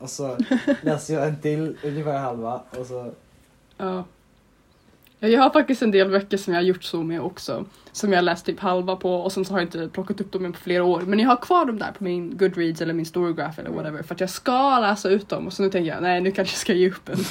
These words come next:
Speaker 2: <laughs> Jag kommer aldrig läsa ut de här."
Speaker 1: Mm. Ja.
Speaker 2: Ja. Det kanske blir bra. Och sen också att jag ska se om jag kan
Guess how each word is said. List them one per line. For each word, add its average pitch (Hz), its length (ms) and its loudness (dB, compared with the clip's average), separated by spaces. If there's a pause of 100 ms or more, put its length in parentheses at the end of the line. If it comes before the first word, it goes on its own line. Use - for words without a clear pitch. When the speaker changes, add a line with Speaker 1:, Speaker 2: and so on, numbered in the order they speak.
(200)
Speaker 2:
<laughs> 196 260 -2
Jag 202 100 2
kommer 220 180 6
aldrig 190 160 6
läsa 196 240 2
ut - 220 -4
de 196 140 -12
här." - 180 -4
Speaker 1:
Mm. 131 340 -10 (320)
Ja. 117 140 -8 (1500)
Speaker 2:
Ja. 175 340 -12 (1400)
Det 220 60 -8
kanske 220 160 -4
blir 208 60 -2
bra. 196 160 0
Och 226 140 -4
sen 220 120 2
också 220 220 0
att 180 180 -4
jag 180 120 -2
ska 170 400 -2 (640)
se 226 400 0
om 196 120 0
jag 180 160 -4
kan 190 640 -4